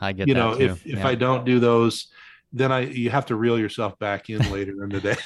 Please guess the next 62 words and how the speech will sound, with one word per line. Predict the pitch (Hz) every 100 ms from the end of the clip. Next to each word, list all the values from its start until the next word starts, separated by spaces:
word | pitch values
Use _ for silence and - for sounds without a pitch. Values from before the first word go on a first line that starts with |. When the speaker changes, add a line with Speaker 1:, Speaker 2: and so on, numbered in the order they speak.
| - - - -
Speaker 1:
Well, | 175
it's | 175
kinda | - 240
like | 285 254
the | 135
train | - 139 135 160
conductor, | 127 104 117 104
right? | 117 120
You | 139
could | 151 156
either, | 147
like, | 127 98 -
switch | - 143 -
on | 170
the |
train, | 175 143 113 113 135
or, | - 120
and | 117 120
it's | 113
like, | 135 117
or | 165 190
you | 185
could | -
say, | 160
"Where | 120 151
am | 170
I |
going? | 143 147 139 104
Why | 113
am | 120
I |
doing | 104 104 120
this?" | 92 87 -
You | 98
know, | 101
and | 117 107
so | 110
Speaker 2:
Right. | 107
Speaker 1:
it | 131
makes | 147 156
a | 98
huge | 123 127 -
difference. | 95 90 110
I, | 110
I | 113
agree. | 113 98 104 101
There | 127
are | 135
some | - 117
mornings | 110 107 98
I |
Speaker 2:
Yeah. | 92
Speaker 1:
miss | 95 -
that | 110 98 -
too. | 110 104
I |
try | 98 127
to | 107
do | 98
morning | 101 98
routine | 98 - 101
too, | - 110 107